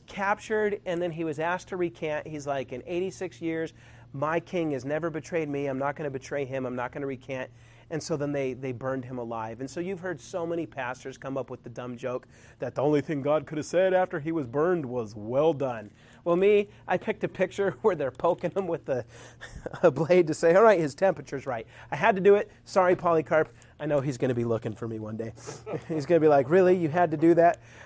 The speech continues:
Um, <laughs> so, letter to, to Dionysius, um, is the last one we have,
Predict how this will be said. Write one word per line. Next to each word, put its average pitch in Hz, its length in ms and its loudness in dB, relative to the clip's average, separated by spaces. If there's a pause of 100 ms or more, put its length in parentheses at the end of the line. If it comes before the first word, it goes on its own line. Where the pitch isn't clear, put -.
Um, 156 380 4
<laughs> 202 80 0
so, - 360 0 (300)
letter 240 320 2
to, 214 340 0
to 196 220 2
Dionysius, 175 1040 2 (380)
um, 135 440 8 (360)
is 175 160 2
the 165 120 -2
last 180 500 -2 (120)
one 185 300 -2
we 196 100 -2
have, 147 420 -4